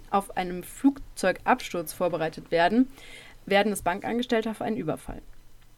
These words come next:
Dazu gehören regelmäßige Schulungen, in denen sowohl auf Statistiken eingegangen wird, als auch der Umgang mit den verschiedenen Tätertypen. Jetzt gehen wir aber erstmal zu dem Tag, an dem sich das Leben vieler Menschen für immer veränderte.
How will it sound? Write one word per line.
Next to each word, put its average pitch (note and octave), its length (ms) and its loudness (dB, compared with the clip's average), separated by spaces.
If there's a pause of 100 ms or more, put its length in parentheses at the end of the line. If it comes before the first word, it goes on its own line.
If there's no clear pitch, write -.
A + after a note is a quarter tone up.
(180)
Dazu G#3+ 240 4
gehören G3+ 260 2
regelmäßige F3 640 -8
Schulungen, A#3 520 2
in F#3 180 -6
denen F#3+ 160 -2
sowohl F3+ 260 -4
auf F3 140 -2
Statistiken A#3+ 560 -2
eingegangen F#3 560 -4
wird, F#3 200 -8 (100)
als F3+ 320 -4 (140)
auch E3+ 180 0 (360)
der G#3 200 0
Umgang E3+ 360 -8
mit F3 140 -10
den F3 100 -8
verschiedenen E3+ 480 -8
Tätertypen. D#3+ 720 -10 (2000)
Jetzt A#3+ 280 8
gehen C4 160 10
wir A#3+ 80 10
aber G#3 160 8
erstmal G3 340 -2
zu - 100 -10
dem G#3+ 220 0
Tag, G#3 400 2
an F#3 140 -8
dem F#3+ 180 -4
sich F3+ 140 -14
das E3+ 180 -12
Leben F#3 300 -6
vieler G#3+ 260 -2
Menschen F3+ 420 -8
für - 140 -16
immer F3 220 -10
veränderte. E3+ 560 -12